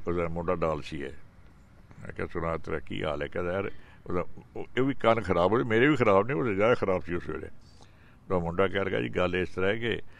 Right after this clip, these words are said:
ਇਹ ਅਸੀਂ operation ਕਰਾਉਣ ਆਏ ਹਾਂ।" ਮੈਂ, "ਕਾਹਦਾ operation ਹੈ?" ਕਹਿੰਦਾ, "prostate gland ਮੇਂ।" ਉਹਦੇ ਕੱਖ ਵੀ ਨਹੀਂ ਗੱਲ ਹੁੰਦੀ, ਇਹ, ਇਹ ਆਪਰੇਸ਼ਨ ਵਿੱਚ ਇੱਥੇ ਕੀ, ਦਿੱਲੀ ਉਹਦੀ ਕੀ ਜ਼ਰੂਰਤ ਸੀ?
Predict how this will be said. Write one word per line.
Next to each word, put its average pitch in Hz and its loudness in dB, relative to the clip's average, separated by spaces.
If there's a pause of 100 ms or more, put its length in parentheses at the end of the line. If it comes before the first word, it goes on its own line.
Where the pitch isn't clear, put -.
(280)
ਇਹ 98 -2
ਅਸੀਂ 95 -4 (120)
operation 117 -6
ਕਰਾਉਣ 85 -4
ਆਏ 85 -6
ਹਾਂ।" 123 -8
ਮੈਂ, 120 -6
"ਕਾਹਦਾ 170 0
operation 98 -2
ਹੈ?" 85 -8 (920)
ਕਹਿੰਦਾ, 117 4
"prostate 101 2
gland 85 -2
ਮੇਂ।" 87 -4
ਉਹਦੇ 160 -2
ਕੱਖ - -2
ਵੀ 156 2
ਨਹੀਂ 170 -4
ਗੱਲ 135 4
ਹੁੰਦੀ, 131 -4
ਇਹ, 139 -4
ਇਹ 151 -2
ਆਪਰੇਸ਼ਨ 131 0
ਵਿੱਚ 135 0
ਇੱਥੇ 139 0
ਕੀ, 151 0
ਦਿੱਲੀ 104 2
ਉਹਦੀ 156 8
ਕੀ 147 2
ਜ਼ਰੂਰਤ 117 2
ਸੀ? - -2